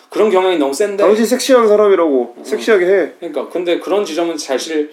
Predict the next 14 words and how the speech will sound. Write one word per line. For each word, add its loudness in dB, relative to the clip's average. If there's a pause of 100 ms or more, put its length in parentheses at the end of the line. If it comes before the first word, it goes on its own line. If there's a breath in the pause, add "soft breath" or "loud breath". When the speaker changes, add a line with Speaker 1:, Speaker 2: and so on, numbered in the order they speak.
(160)
Speaker 2:
어. -12
Speaker 1:
잘 -4
포획을 0
못 -4
하고 0
있는 -2
게 0
아닐까. -6
Speaker 2:
아니면 4
이제 4
어쨌든 -4 (1300 soft breath)
조금 -2
이제 -2 (400)
한계라기보다는 2